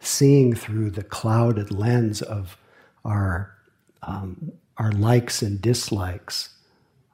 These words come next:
our views and opinions, uh, we create so much, uh, ill will and so much separation. Uh, And this is why the,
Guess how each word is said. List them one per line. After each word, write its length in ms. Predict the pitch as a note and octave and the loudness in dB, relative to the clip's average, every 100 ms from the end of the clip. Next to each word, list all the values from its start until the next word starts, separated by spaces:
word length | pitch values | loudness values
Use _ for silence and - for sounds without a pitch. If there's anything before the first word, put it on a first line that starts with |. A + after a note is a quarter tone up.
| _ | _
our 260 | - G2 G2 | -10 -8 -8
views 560 | F#2+ F#2 B2 C3 C3 - | -6 0 4 6 6 4
and 100 | A2+ | 0
opinions, 800 | G#2 - A#2+ A#2+ G2+ E2 G2 - _ _ _ _ _ _ _ _ _ _ _ _ _ - | -2 0 2 2 0 -6 -14 -20 _ _ _ _ _ _ _ _ _ _ _ _ _ -10
uh, 340 | G2+ G2 F#2+ F#2 _ _ _ | -8 -8 -10 -16 _ _ _
we 340 | G#2 G#2 G2+ - _ _ _ | -2 0 -2 -6 _ _ _
create 320 | - A#2 A#2 | -4 -2 0
so 180 | - A2 | -2 -2
much, 420 | A2 G2 - - _ _ - - - _ _ - - | -2 -4 -8 -16 _ _ -20 -20 -20 _ _ -20 -12
uh, 80 | G#2 - | -12 2
ill 240 | A#2+ A#2+ | 4 4
will 360 | A2 A2 D3 B2 | 4 4 2 0
and 120 | F#2 | -6
so 140 | - | -6
much 220 | G#2+ G#2 - | -6 -4 -4
separation. 800 | G#2+ - F2 A2+ D#3 - E2 F2 _ _ _ _ _ _ _ _ _ _ _ _ _ _ _ _ _ _ _ _ _ _ _ _ _ _ _ _ _ | -6 -6 -6 -6 -8 -12 -14 -14 _ _ _ _ _ _ _ _ _ _ _ _ _ _ _ _ _ _ _ _ _ _ _ _ _ _ _ _ _
Uh, 1120 | _ _ _ - _ _ _ _ _ _ _ _ | _ _ _ -20 _ _ _ _ _ _ _ _
And 120 | A#2 | 6
this 160 | C#3+ D#3 | 6 6
is 140 | C#3+ | 4
why 380 | B2 A#2 A2+ G#2+ | 6 6 4 2
the, 280 | G2 A2+ | 0 -2